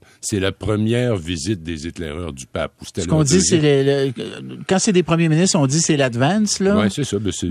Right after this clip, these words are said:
Speaker 2: Hein,
Speaker 1: les
Speaker 2: c'est ça.
Speaker 1: éclaireurs. C'est,
Speaker 2: C'est
Speaker 1: c'est exactement
Speaker 2: l'équivalent,
Speaker 1: ce que ça
Speaker 2: hein.
Speaker 1: veut dire.
Speaker 2: Ouais.
Speaker 1: Alors, euh, j'avais d-,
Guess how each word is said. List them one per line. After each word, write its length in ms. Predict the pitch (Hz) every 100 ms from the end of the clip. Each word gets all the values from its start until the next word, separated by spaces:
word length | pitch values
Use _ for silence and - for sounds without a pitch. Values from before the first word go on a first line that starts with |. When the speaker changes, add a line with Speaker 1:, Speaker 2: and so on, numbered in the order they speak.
| 71
Speaker 2:
Hein, 140 | -
Speaker 1:
les 60 | 87
Speaker 2:
c'est 100 | 151
ça. 140 | -
Speaker 1:
éclaireurs. 440 | 110 95 80 104 78
C'est, 120 | 76
Speaker 2:
C'est 100 | 101
Speaker 1:
c'est 100 | 139
exactement 360 | 127 160 139 127
Speaker 2:
l'équivalent, 80 |
Speaker 1:
ce 80 | 85
que 60 | 82
ça 60 |
Speaker 2:
hein. 40 | 180
Speaker 1:
veut 140 | 120
dire. 300 | 67 107 143
Speaker 2:
Ouais. 240 | 131 127 123 139 -
Speaker 1:
Alors, 480 | 87 95 101 104 95
euh, 500 | 92 90 85 85 85
j'avais 400 | 80 98 95 107
d-, 140 | 107